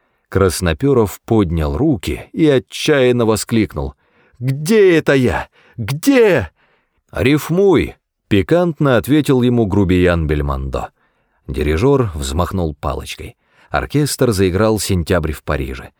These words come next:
Анук Эмэ протянула свою фотографию с надписью:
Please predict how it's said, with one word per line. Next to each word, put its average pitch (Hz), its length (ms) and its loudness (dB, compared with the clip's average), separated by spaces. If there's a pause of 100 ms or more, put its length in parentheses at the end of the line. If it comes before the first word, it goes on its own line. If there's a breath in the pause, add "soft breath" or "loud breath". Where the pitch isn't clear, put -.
(220 soft breath)
Анук 82 380 -2
Эмэ 98 320 0
протянула 139 480 -2
свою 120 280 0
фотографию 90 640 -2
с - 120 -8
надписью: 73 500 -8